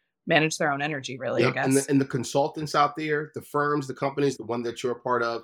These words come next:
Speaker 2: the universities out here, the training programs, we need to maybe open back up the books a little bit and say,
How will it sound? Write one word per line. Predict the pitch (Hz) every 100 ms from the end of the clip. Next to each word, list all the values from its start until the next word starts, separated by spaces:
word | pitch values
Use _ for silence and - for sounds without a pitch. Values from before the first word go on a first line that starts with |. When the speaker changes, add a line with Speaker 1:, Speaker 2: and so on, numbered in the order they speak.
| -
Speaker 2:
the | 110
universities | 135 139 127 131 139 131 127
out | 127 127 120
here, | 127 131
the | 120
training | - 135 131 135 131
programs, | 127 123 127 127 127 - _ _ _ _ _
we | 117 151 175
need | 160
to | 139
maybe | 135 135 127 123
open | 143 139 127
back | 123 127
up | 127 -
the | 107
books | - -
a | 127
little | 110 90
bit | 110 -
and | 104
say, | - 120 107